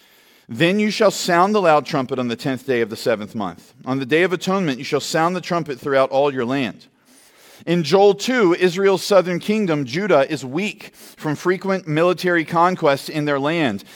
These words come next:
and from all sorts of agricultural hardships. And Joel is warning them that this weakness is a symptom of their spiritual state. You're weak because you're spiritually weak.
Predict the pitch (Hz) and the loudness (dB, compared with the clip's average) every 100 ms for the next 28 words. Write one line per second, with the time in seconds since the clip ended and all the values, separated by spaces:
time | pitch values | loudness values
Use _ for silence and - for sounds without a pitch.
0 | - 139 131 156 151 143 143 165 170 170 | -4 -4 -2 0 0 2 4 4 4 -4
1 | 160 139 151 160 170 170 151 - 147 139 | -2 0 0 2 0 0 0 0 -2 2
2 | 196 220 - 98 - - - - - - | 2 0 -4 -8 -8 -16 -16 -20 -20 -20
3 | - 165 165 123 175 233 214 165 170 170 | -6 -2 -2 0 6 8 8 6 2 2
4 | 165 160 156 160 156 214 269 220 135 135 | 2 2 -2 -4 0 0 2 0 0 0
5 | 131 139 143 - 147 170 160 160 - 147 | 0 -2 -8 -14 0 2 2 -4 -4 -4
6 | 175 240 175 147 - 185 151 156 - - | -2 -2 -4 -4 -4 -6 -4 -4 -4 -2
7 | 240 269 208 175 160 156 - - 185 175 | -2 -2 -2 -4 -2 -4 -4 -4 -2 -2
8 | 165 - - 165 107 151 175 151 151 254 | -8 -8 -4 -4 -4 -2 -2 -2 -4 -4
9 | 262 156 160 180 143 135 - - 190 208 | -4 -8 -4 -4 -4 -10 -10 -10 -2 -2
10 | 180 156 117 107 82 - | -2 -6 -6 -6 -10 -18